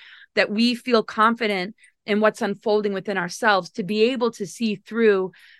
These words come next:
you know, what might show up as being, "Well, you guys can't do it, so we're gonna do it for you." That to me is a big red flag. So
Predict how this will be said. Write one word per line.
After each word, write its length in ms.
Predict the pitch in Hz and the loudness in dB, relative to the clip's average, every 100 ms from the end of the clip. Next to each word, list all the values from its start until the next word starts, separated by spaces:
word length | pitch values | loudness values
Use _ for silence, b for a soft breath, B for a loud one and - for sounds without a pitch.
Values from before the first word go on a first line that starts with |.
| b _ | b _
you 120 | 226 | 0
know, 140 | 208 196 | 2 2
what 300 | 190 220 - | 2 0 0
might 360 | 220 208 196 - _ _ _ | -2 0 -2 -6 _ _ _
show 360 | - - 240 226 | -10 2 4 6
up 220 | 247 240 | 4 2
as 140 | 185 | -8
being, 380 | - 208 190 185 - _ _ - | -6 -4 -4 -6 -14 _ _ -4
"Well, 160 | 220 | 0
you 140 | 226 254 | 2 4
guys 220 | 196 185 | 4 2
can't 280 | - 185 175 | -2 -4 -2
do 140 | 180 | 0
it, 180 | 196 196 | 0 -2
so 100 | 202 | -6
we're 80 | 196 | -4
gonna 160 | 196 | -4
do 140 | 180 190 | -2 -4
it 100 | 175 | -4
for 260 | - 196 | -2 2
you." 220 | 180 160 156 | 2 0 -2
That 300 | 208 202 - | 0 0 -2
to 100 | 208 | -4
me 160 | 196 | -2
is 140 | 185 165 | -2 -6
a 40 | |
big 200 | 156 170 | -8 -6
red 180 | 160 156 | -6 -6
flag. 320 | - - - B B B B - | -8 -8 -12 B B B B -4
So 400 | - 214 208 | 4 6 6